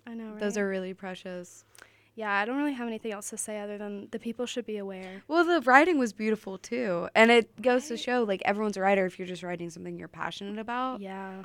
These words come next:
Speaker 2: Like, and all of these stories are ingrained
Speaker 1: Yes.
Speaker 2: so deeply in these people's mind.
Speaker 1: Yeah.
Speaker 2: That's beautiful.
Speaker 1: Like, it was all so beautifully worded, even though it was so simple.
Speaker 2: And there was such a word count.
Speaker 1: Yeah.
Speaker 2: Or, like, a small word count, I mean.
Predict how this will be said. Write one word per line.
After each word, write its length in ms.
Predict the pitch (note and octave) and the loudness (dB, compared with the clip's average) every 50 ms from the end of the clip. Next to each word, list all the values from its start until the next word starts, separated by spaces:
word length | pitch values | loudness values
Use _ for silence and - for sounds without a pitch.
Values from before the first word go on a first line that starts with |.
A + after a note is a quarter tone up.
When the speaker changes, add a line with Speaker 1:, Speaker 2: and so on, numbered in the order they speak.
| - _ _ | -18 _ _
Speaker 2:
Like, 180 | G3 G3 F#3 | 0 0 0
and 120 | - F#3+ F3+ | 0 0 0
all 160 | F3+ F3+ F#3+ | 2 2 0
of 100 | F#3 F3+ | -2 -2
these 180 | F#3+ G3 F#3+ F3 | -2 -4 -4 -4
stories 600 | - - - - F#3+ F3+ F#3 F#3 F#3 F#3 F3+ F#3 | -6 -10 -4 0 2 4 4 4 4 4 2 0
are 80 | F3 | 0
ingrained 380 | F3 F3 E3+ F3+ F3 F3 F3 F3+ | -2 -2 -2 -2 0 0 0 -2
Speaker 1:
Yes. 100 | F3+ - | -2 -6
Speaker 2:
so 160 | - F#3 F3 | -8 -8 -10
deeply 460 | E3 - F3+ F3+ F3+ - - F3+ F3 | -8 -8 -10 -10 -10 -10 -10 -10 -8
in 120 | F3 F3 F3 | -8 -8 -8
these 160 | E3+ E3+ - | -10 -10 -12
people's 420 | - - F#3 F3 - E3+ E3 - | -14 -16 -16 -14 -12 -14 -14 -12
mind. 520 | F3+ E3+ E3 E3+ E3 D#3+ D#3+ D#3+ E3 E3 G#3 | -12 -12 -10 -10 -10 -10 -12 -12 -14 -12 -12
Speaker 1:
Yeah. 400 | G3+ G3 F#3+ F#3 F#3 F3+ F3+ F#3 - _ | -12 -12 -12 -12 -12 -14 -14 -16 -14 _
Speaker 2:
That's 220 | - F#3+ F3 - | -10 -10 -10 -12
beautiful. 520 | - - F#3 F#3+ F3 E3 - - - G3+ A3+ - | -14 -16 -14 -14 -14 -16 -16 -18 -18 -16 -12 -12
Speaker 1:
Like, 160 | A#3+ A#3+ - | -12 -10 -8
it 40 | C4+ | -8
was 160 | C4+ C4 - - - | -8 -8 -10 -12 -14
all 160 | A3+ A#3+ B3+ | -12 -12 -10
so 280 | B3 - - A#3 A#3 A#3 | -10 -10 -10 -10 -12 -10
beautifully 460 | - A3 G#3+ G#3+ A3+ - - A#3+ G#3+ | -10 -10 -10 -10 -10 -10 -10 -8 -8
worded, 460 | G#3 G3+ G3+ G#3 G3+ G#3 G3+ G3 - | -8 -8 -8 -8 -8 -8 -8 -8 -8
even 180 | - A3+ A3 A3+ | -8 -6 -4 -2
though 120 | A3+ A3 | -2 -2
it 40 | G#3+ | -4
was 120 | G#3+ G#3 | -4 -6
so 260 | - - G#3+ G3 G3+ | -6 -4 -4 -4 -4
simple. 680 | G#3+ - - G3+ G#3 G3+ - - F#3 F3 F3 F3 F#3 - _ _ - | -4 -6 -6 -8 -10 -10 -10 -10 -10 -8 -10 -12 -14 -18 _ _ 2
Speaker 2:
And 320 | - A3 B3 C4+ C4+ A3+ G#3 | 6 8 8 8 8 8 6
there 120 | G3+ G3 | 6 4
was 100 | G3 F#3+ | 4 2
such 160 | - G3+ - | -4 -6 -4
a 80 | F#3+ F3 | -4 -4
word 300 | E3+ F3+ F3 F#3+ G#3 G3+ | -2 -2 -2 -2 -2 -4
count. 400 | - F#3 F3 F3+ F3+ - A#3+ - _ _ _ _ _ _ _ _ _ | -8 -12 -12 -10 -12 -12 -14 -16 _ _ _ _ _ _ _ _ _
Speaker 1:
Yeah. 100 | - - - - - - - _ _ _ _ _ | -20 -20 -20 -20 -20 -20 -20 _ _ _ _ _
Speaker 2:
Or, 160 | - G3+ G3 | -4 0 2
like, 160 | F#3 F3+ F3+ | 2 2 2
a 100 | F#3 F3+ | 0 -4
small 420 | F3 - - - F3+ F3+ F3+ F3+ F3+ | -6 -8 -10 -12 -10 -10 -10 -10 -10
word 220 | F3 F3 - F3+ | -10 -12 -14 -16
count, 220 | - - G3+ G3+ G3 | -16 -18 -18 -16 -16
I 100 | G3+ G3 | -14 -14
mean. 320 | G3 G3+ G3+ G3+ G3 G3 | -14 -12 -12 -14 -14 -16